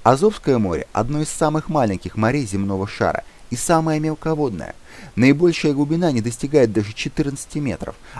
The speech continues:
а преобладающие глубины всего лишь от пяти до семи метров. В восточной части моря с российской стороны на сотни метров от берега глубина обычно не превышает двух-четырех метров.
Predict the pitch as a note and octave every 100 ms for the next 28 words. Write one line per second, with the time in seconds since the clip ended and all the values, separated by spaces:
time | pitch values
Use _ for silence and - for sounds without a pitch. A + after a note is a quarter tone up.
0 | - A2 C#3+ C#3 C#3+ C#3+ D3+ - C#3 D3
1 | D3 C#3+ G#2 G#2 G#2+ G#2 F2+ - A#2 -
2 | C3 E3 B2+ - B2 B2 B2+ A2 - -
3 | - - - - - F#2+ B2+ - F#3 -
4 | D3+ E3 D3+ - C#3+ F3 D#3+ - A#2+ -
5 | A2+ A2+ B2+ - G#2 - A#2 A2+ - -
6 | - - A2 - F3 F3 E3 E3 A#2 -
7 | E2 G2 G#2 G#2 E3+ A2+ F#2+ F#2+ A2+ C#3
8 | C3 G2+ F#2 F#2 G2 A2 A#2 B2 A#2+ E2+
9 | E2 G#2 D#3 - - G#2 A#2 - C#3 A2+
10 | -